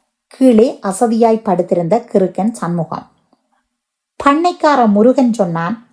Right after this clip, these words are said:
"அண்ணே, மாட்டின் இளங்கொடியை ஆலமரத்தில் கட்டினால் மாடு நன்றாக பால் சுரக்கும். அதனாலதான் ஆலில கட்டுறேன்." "அறிவு கெட்ட நாயே, உங்க அம்மா தலையில கொண்டு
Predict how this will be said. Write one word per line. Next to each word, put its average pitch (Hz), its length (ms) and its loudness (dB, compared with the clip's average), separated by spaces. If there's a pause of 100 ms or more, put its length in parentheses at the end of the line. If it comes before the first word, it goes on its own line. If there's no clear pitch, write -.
(120)
"அண்ணே, 233 480 0 (140)
மாட்டின் 254 640 -2
இளங்கொடியை 220 1000 0
ஆலமரத்தில் 262 800 0
கட்டினால் 208 680 -2
மாடு 220 340 2
நன்றாக 240 640 2
பால் 226 320 0
சுரக்கும். 185 540 -2 (640)
அதனாலதான் 202 760 2 (420)
ஆலில 202 460 2
கட்டுறேன்." 190 560 -2 (920)
"அறிவு 415 440 4
கெட்ட 349 360 -2
நாயே, 262 600 -2
உங்க 339 320 2
அம்மா 320 300 -4 (120)
தலையில 311 380 2
கொண்டு 269 300 0